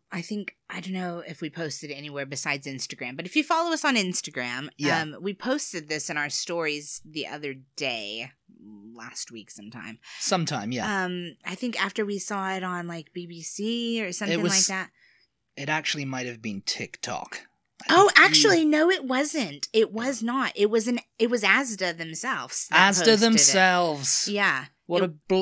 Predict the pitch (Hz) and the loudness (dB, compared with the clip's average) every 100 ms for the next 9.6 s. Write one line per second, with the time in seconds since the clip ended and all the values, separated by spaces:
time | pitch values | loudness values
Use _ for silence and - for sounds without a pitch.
0 | - - - - - 156 156 180 196 185 | 0 0 0 0 -8 -6 0 2 2 0
1 | 196 - 196 185 - 185 185 165 165 330 | 0 4 4 2 6 6 10 10 10 8
2 | 160 139 123 139 - 269 262 240 247 208 | 8 4 6 6 6 6 6 6 4 4
3 | 233 269 240 165 170 175 196 190 208 220 | 0 2 2 2 -2 4 4 4 0 -2
4 | - 190 165 170 175 - 175 190 190 185 | -2 -2 -2 0 -2 0 2 2 0 -4
5 | 165 143 139 123 135 156 143 151 147 131 | -6 -6 -6 0 4 6 6 4 4 0
6 | 104 104 - 185 160 123 107 117 - - | -2 -2 2 4 4 4 0 -4 -12 -6
7 | 185 170 185 160 - 185 147 135 127 - | -2 0 0 0 4 4 4 -2 -2 -2
8 | 117 104 - 139 - 123 110 - 220 220 | -2 -4 -6 -8 -6 -4 -6 -2 0 2
9 | 196 185 170 156 156 131 | 0 -2 -2 0 0 -2